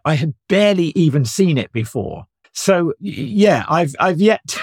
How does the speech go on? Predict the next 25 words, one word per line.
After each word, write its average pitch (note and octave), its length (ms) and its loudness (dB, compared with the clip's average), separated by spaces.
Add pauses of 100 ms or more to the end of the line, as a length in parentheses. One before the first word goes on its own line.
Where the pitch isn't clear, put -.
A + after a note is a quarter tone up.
(280)
<laughs> - 340 -2
yet G#3+ 320 4
to F3 100 2
find E3+ 260 0
a D3 40 2
downside B2+ 880 0 (300)
to D3+ 300 2
having D3+ 440 0
m-, D3+ 240 -2
more C#3 260 2
understanding A#2+ 680 -4
of F2+ 80 -4
these F#2+ 240 -2
things. G2+ 320 -2
But, F3 160 0
uh, E3 240 -2
you B3+ 80 -4
know, B3+ 80 0
having A3+ 260 -2
said C4+ 360 -2
that, E2 320 -4
I D3 160 0
was - 160 0
very - 200 -2
struck D3 400 -4